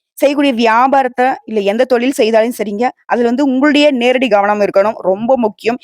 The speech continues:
யாரையும் நம்பக்கூடாது. ஒப்பந்தங்கள் எதுவா இருந்தாலும் சரி, நிதானமா படிச்சு பார்த்துட்டு கையெழுத்து போடுங்க. ஏதாவது ஒரு விஷயம் உங்களை வந்து அவசரப்படுத்துது அப்படின்னா அதை விட்டு சுத்தமா ஒதுங்கி நில்லுங்க. "வேண்டாம்ப்பா,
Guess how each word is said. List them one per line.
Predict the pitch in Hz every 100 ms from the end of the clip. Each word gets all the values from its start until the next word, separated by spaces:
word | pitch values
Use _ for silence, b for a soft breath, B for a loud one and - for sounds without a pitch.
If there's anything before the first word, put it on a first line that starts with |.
| B -
யாரையும் | 202 202 233 269 233 262
நம்பக்கூடாது. | 202 190 214 - 185 180 226 - _ _ -
ஒப்பந்தங்கள் | 226 254 403 302 294 269
எதுவா | 220 240 262
இருந்தாலும் | 233 226
சரி, | 208 -
நிதானமா | 208 190 254 269 277 269
படிச்சு | 208 247 294
பார்த்துட்டு | 240 208 254
கையெழுத்து | 202 214 214
போடுங்க. | - 196 185 B B
ஏதாவது | 214 226 285 330
ஒரு | 277
விஷயம் | 240 269
உங்களை | 247
வந்து | 233 214
அவசரப்படுத்துது | 208 240 233 202 196 190 220 - _ -
அப்படின்னா | 202 190 190 247
அதை | 202
விட்டு | 180 - 277 -
சுத்தமா | - 220 _ 359 311
ஒதுங்கி | 254 202 226
நில்லுங்க. | 196 165 - _ _ _ _ _ _
"வேண்டாம்ப்பா, | 170 196 233 277 254 214